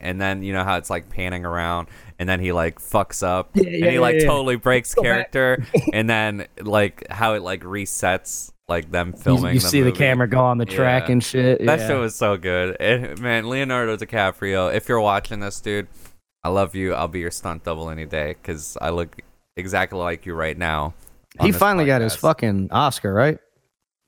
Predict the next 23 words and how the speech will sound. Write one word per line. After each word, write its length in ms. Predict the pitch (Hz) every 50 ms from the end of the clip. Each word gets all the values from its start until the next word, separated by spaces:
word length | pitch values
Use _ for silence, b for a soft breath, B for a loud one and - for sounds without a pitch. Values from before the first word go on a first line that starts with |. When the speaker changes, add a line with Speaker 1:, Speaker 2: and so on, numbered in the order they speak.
| _ _ _ -
Speaker 1:
Yeah, 80 | 117
he 100 | 107 110
got 140 | 104 120 120
it 80 | 120 113
for, 260 | - - 107 101 98
uh, 200 | 95 95 92 92
what, 240 | 92 104 92 82 - - - - - - - -
Revenant? 440 | - 90 90 - 113 107 110 113 113
Speaker 2:
Oh, 120 | 139 143 131
The 80 | 127
Speaker 1:
Uh, 40 | 123
Speaker 2:
Revenant, 460 | 120 127 139 170 180 135 131 123 120 117
I 60 | 117
Speaker 1:
Revenant? 60 | 110 127 127 127
Speaker 2:
thi-, 60 | 123
yeah. 80 | 123 120
Speaker 1:
Yeah. 280 | 117 113 110 110 104 95 - b b b b b b b b b b b b b b b _
And 80 | - 123
then 80 | 156
he 80 | 160 147
went 120 | 135 147 156
Speaker 2:
Why, 160 | 151 139 139
Speaker 1:
on 240 | 143 139 139 - -